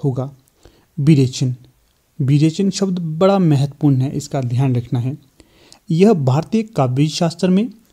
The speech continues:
या फिर भारतीय चिकित्सा शास्त्र का पारिभाषिक शब्द है। जो भारत में विरेचन का अर्थ निकाला जाता है चिकित्सा शास्त्र से संबंधित। विरेचन मल निष्कासन द्वारा शरीर शोधन की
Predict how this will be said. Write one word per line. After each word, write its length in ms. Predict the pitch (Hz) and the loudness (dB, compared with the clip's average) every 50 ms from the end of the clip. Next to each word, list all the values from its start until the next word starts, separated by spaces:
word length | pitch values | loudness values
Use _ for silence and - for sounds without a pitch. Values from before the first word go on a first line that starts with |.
| _ - - | _ -2 0
या 100 | 147 139 | 0 2
फिर 140 | 143 190 165 | 2 0 -2
भारतीय 440 | 139 117 117 156 170 170 - 214 | -2 -2 -2 -2 -2 0 -2 -2
चिकित्सा 520 | 208 202 - - - - 170 - - 214 214 | -2 -2 -12 -10 -10 -10 -8 -4 -2 -2 -2
शास्त्र 360 | 208 - 185 180 - - 185 | 0 -2 -6 -4 -4 -4 -4
का 180 | - - 196 226 | -2 -2 -4 -4
पारिभाषिक 800 | 233 - _ - 160 147 147 127 131 107 - 160 143 - - | -4 -8 _ -2 0 2 2 0 -2 -4 -4 -6 -8 -8 -6
शब्द 220 | - 143 127 123 - | -6 -6 -6 -6 -10
है। 100 | - _ _ _ _ _ _ _ _ _ _ _ _ _ _ _ _ _ _ - 147 | -14 _ _ _ _ _ _ _ _ _ _ _ _ _ _ _ _ _ _ -4 0
जो 80 | 139 156 | 0 0
भारत 420 | 143 131 120 101 139 156 180 180 - | 0 0 -2 -2 0 0 0 0 0
में 100 | 196 185 | 0 0
विरेचन 400 | 165 151 143 147 143 - 180 180 | 2 2 0 0 0 0 0 0
का 120 | 165 165 | 0 0
अर्थ 120 | 156 143 - - | -2 0 0 -2
निकाला 240 | 165 - 165 165 | 0 2 2 0
जाता 260 | 151 - 165 165 185 196 | 2 0 0 0 2 0
है 220 | 233 262 - - _ - | 0 0 -2 -8 _ -4
चिकित्सा 440 | - 185 - - 160 - - 196 180 | -2 -2 -2 -2 -4 -2 0 0 0
शास्त्र 400 | - - 143 123 - - - 139 | 0 -2 -6 -6 -6 -4 -6 -6
से 140 | - - 139 | -4 -4 -6
संबंधित। 520 | - - 135 131 131 123 131 123 123 - - _ _ _ _ _ _ _ _ _ _ _ _ _ _ _ _ _ _ _ _ _ _ _ - _ _ - - - _ - | -6 -2 -2 -2 0 0 -2 -4 -6 -10 -20 _ _ _ _ _ _ _ _ _ _ _ _ _ _ _ _ _ _ _ _ _ _ _ -20 _ _ -20 -20 -18 _ -2
विरेचन 640 | 170 143 175 190 185 214 208 - - 233 233 233 233 - - - _ _ _ _ - 180 | 0 4 4 6 6 4 4 4 4 4 4 4 0 -6 -14 -20 _ _ _ _ 0 4
मल 360 | 156 147 147 151 175 214 220 - - 180 | 6 6 6 6 6 4 2 0 0 2
निष्कासन 760 | 151 151 165 156 - - - 160 143 143 - 208 208 190 | 4 4 4 2 0 -2 -2 0 0 0 0 0 2 2
द्वारा 420 | 151 131 131 135 143 143 151 190 220 - _ | 2 2 0 0 0 -2 -2 -4 -6 -12 _
शरीर 340 | - - 170 156 190 196 196 | 0 0 2 2 2 0 0
शोधन 460 | - - - 147 135 127 160 175 185 | -4 -2 0 2 2 4 4 2 2
की 300 | - 175 175 180 190 - | 2 0 -2 -2 -2 -4